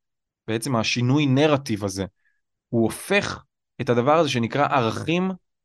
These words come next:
לבעצם דרך סיפור כמובן, הוא הופך את זה למשהו הרבה יותר ברור, למסר שמחבר את אותו ארגון ומאחד אותו, ונותן איזשהו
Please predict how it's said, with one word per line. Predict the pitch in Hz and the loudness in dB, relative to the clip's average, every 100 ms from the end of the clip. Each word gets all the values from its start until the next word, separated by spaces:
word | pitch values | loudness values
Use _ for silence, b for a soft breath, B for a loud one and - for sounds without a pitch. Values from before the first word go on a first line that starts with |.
| _ _ _ - | _ _ _ -8
לבעצם | 107 110 113 110 120 147 - 143 120 | 0 2 2 4 4 4 0 -2 2
דרך | 139 156 | 0 0
סיפור | - 113 - 185 175 | -6 -6 0 0 0
כמובן, | 127 107 107 113 156 b b b | -2 0 0 0 -2 b b b
הוא | 117 | -4
הופך | 180 190 | -2 0
את | |
זה | 151 | 2
למשהו | 120 139 151 | 4 4 2
הרבה | 123 120 | 2 2
יותר | 151 139 113 | 2 2 0
ברור, | 107 107 131 104 | 0 2 0 0
למסר | 107 107 135 135 120 | -2 -2 -2 -4 -6
שמחבר | 107 104 95 107 117 131 131 _ _ _ 120 | -6 -8 -4 0 4 2 0 _ _ _ -4
את | 117 | -2
אותו | 117 139 | 2 4
ארגון | 143 120 110 131 151 120 | 6 6 4 4 4 4
ומאחד | 110 110 107 - 156 | 4 2 0 0 2
אותו, | 151 123 101 | 2 -2 -4
ונותן | 104 107 101 175 196 185 _ _ _ _ _ _ | -4 -4 0 0 2 -2 _ _ _ _ _ _
איזשהו | 156 190 - 147 123 | 0 0 2 4 4